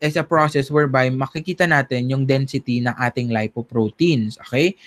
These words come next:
Yung density ng ating lipoproteins. So, yung density ng lipoproteins natin, we can separate our one lipoprotein from the other based on ultracentrifugation. So, we, you did your ultracentrifugation in letter A.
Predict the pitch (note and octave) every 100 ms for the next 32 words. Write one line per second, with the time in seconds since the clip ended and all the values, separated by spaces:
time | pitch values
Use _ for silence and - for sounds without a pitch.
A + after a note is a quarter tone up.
0 | - _ C#3 C#3+ C3 C#3+ D3 D3 D3+ C#3
1 | A#2+ A#2 B2+ B2+ A#2 A2+ A2+ A#2 G#2+ G2+
2 | B2+ G#2+ - _ _ _ - D#3+ D#3+ D#3+
3 | G#3 B3 A#3+ A#3 G#3 F#3 E3+ E3+ - D3+
4 | D3+ C#3 D3 E3 C#3+ C3+ D3 D3+ C#3+ D#3
5 | D3+ D3 C#3+ - _ _ _ _ D#3 D#3
6 | D3+ C#3+ C#3 - _ _ E3 G#3+ G3+ F#3+
7 | - D3 D3 C3+ C3+ C3+ C3 B2 G#3 G3+
8 | C#3+ C3+ C3+ - _ - B2+ F#3 A#3 A3+
9 | - - D3+ D#3 D#3 D#3 E3 _ _ _
10 | _ E3+ F3+ E3+ D3 C3 C3 D#3 C#3+ C3+
11 | B2+ B2+ A#2+ A#2 A2 - A2 G#2 G2+ A#2+
12 | C3+ C#3 C#3 E3 D#3+ D#3+ D3+ C#3 C3+ A#2+
13 | D#3 D#3+ D#3+ D#3+ C#3+ D3+ C3+ C3 A#2+ C#3
14 | C#3+ D3+ - _ - C#3+ C3 - G3 -
15 | B2 C#3